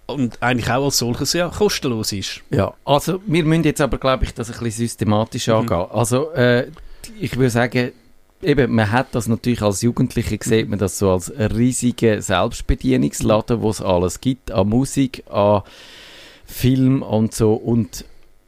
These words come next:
Speaker 2: Äh, und da, das ist ja eigentlich der Industrie. Und ich muss sagen, das hat ja auch eine, eine lange Tradition, wo ja eigentlich über das, äh, digitale Zeitalter ausgeht, dass man das eigentlich kriminalisiert. Und das ist schon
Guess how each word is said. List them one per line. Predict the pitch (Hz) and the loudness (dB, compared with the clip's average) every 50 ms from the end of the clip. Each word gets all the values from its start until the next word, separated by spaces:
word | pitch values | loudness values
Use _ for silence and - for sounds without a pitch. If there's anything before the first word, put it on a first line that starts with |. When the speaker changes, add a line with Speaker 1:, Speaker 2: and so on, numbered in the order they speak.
| _ _ _ _ - | _ _ _ _ -2
Speaker 2:
Äh, | - 117 113 110 110 113 - - _ _ _ _ _ _ _ _ _ _ _ _ | 0 2 4 4 2 0 -4 -12 _ _ _ _ _ _ _ _ _ _ _ _
und | - - 131 127 - - - - | -2 0 0 0 0 -4 -10 -2
da, | - 139 131 147 156 - - - - | 0 0 2 2 -2 -4 -8 -6 -2
das | - 147 147 - | -2 -2 -2 -2
ist | 139 123 | -6 0
ja | 135 131 | 2 2
eigentlich | 117 117 127 123 120 - | 4 4 2 0 -2 -2
der | - 123 113 | -2 -2 -2
Industrie. | 123 - 127 120 117 117 110 - - 117 131 135 - | 0 0 0 0 0 0 -4 -4 -2 -2 -2 0 0
Und | 127 131 - | 0 0 0
ich | 123 | 2
muss | - 123 127 120 | 2 2 0 2
sagen, | - 120 117 113 123 110 - - | 0 -2 -2 -2 -2 -6 -4 -2
das | - 131 120 - | -2 -2 -2 -2
hat | 131 131 120 107 120 123 - - | -6 -6 -2 -2 -2 -2 -2 -2
ja | 120 117 107 104 | -4 0 0 2
auch | 110 107 | 2 2
eine, | 107 - 110 117 95 | 2 0 -2 -6 -2
eine | 113 107 110 | 0 2 2
lange | 104 104 107 113 120 131 127 - | 4 4 2 2 2 2 0 0
Tradition, | - 113 113 107 - 113 - - - 110 110 107 110 123 127 117 101 104 | 0 0 0 0 0 -6 -10 -8 -2 0 2 2 2 2 2 0 0 0
wo | 107 107 - 104 | 0 2 4 4
ja | 104 104 98 | 4 2 2
eigentlich | 95 95 104 120 120 117 107 - - - | 0 0 0 0 -2 -2 -4 -6 -6 -6
über | 185 143 160 - - - 143 123 123 - - - | -4 -4 -4 -4 0 0 0 0 -2 -6 -8 -4
das, | 131 123 120 113 - - - | -2 -2 -2 -4 -8 -8 -2
äh, | 120 107 104 107 110 110 101 - - - - - - - - - | 2 2 4 4 4 2 0 -4 -10 -20 -20 -20 -20 -20 -10 -4
digitale | - 123 - - 117 - 123 113 113 117 123 - | -4 -4 -4 -4 -2 0 2 2 2 2 0 -2
Zeitalter | - - 123 120 - - 117 107 110 104 - 107 113 | -4 -6 -6 -4 -2 0 2 2 2 2 0 -2 -2
ausgeht, | 123 147 156 - - - 127 117 120 123 - - - | -2 -2 -4 -4 0 2 2 2 2 0 -4 -6 -2
dass | - 117 107 - | -2 -2 0 2
man | 117 110 | 0 2
das | - 107 110 104 - | 2 2 0 0 -2
eigentlich | - 117 104 107 110 107 107 - - | -2 -2 0 0 0 -2 -4 -6 -6
kriminalisiert. | - - 110 113 104 104 101 98 92 90 90 92 - - 92 87 87 82 71 - - - | -4 -2 0 2 2 2 2 2 0 0 0 -2 -4 -4 -4 -2 -2 -2 -2 -4 -6 -6
Und | 95 95 90 - | -4 -4 -4 -2
das | - 110 - - | -2 -2 -2 -2
ist | 120 101 - | -4 -4 -4
schon | - - 107 107 107 | 0 2 2 2 0